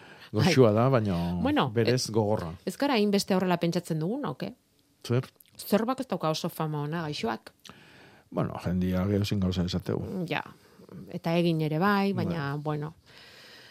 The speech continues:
Speaker 1: Mhm.
Speaker 2: Beira, hemen azaroaren hamazazpian Ilarra eta Baba Beltza ere nituen. Baba Beltza?
Speaker 1: Bai, Baba Beltz txikia.
Speaker 2: Ah, txikia da.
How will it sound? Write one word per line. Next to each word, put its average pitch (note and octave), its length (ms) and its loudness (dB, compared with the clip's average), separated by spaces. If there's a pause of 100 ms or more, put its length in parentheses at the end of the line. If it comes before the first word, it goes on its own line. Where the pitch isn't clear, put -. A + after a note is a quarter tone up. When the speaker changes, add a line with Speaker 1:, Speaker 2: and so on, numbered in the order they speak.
(200)
Speaker 1:
Mhm. C#3 120 0
Speaker 2:
Beira, F#3 340 6
hemen G#3 380 2
azaroaren G3+ 560 0
hamazazpian G3+ 720 -2
Ilarra G3 640 0 (100)
eta F#3+ 240 0
Baba F#3 300 4
Beltza G3 520 0 (140)
ere G3 160 0 (100)
nituen. G3 600 0 (240)
Baba E3+ 320 -2
Beltza? A3 460 -6 (1000)
Speaker 1:
Bai, G#2+ 240 0
Baba G#2+ 340 2
Beltz A2 260 2
txikia. G2+ 480 -2 (440)
Speaker 2:
Ah, E3+ 140 -4
txikia E3+ 380 -6
da. E3+ 120 -6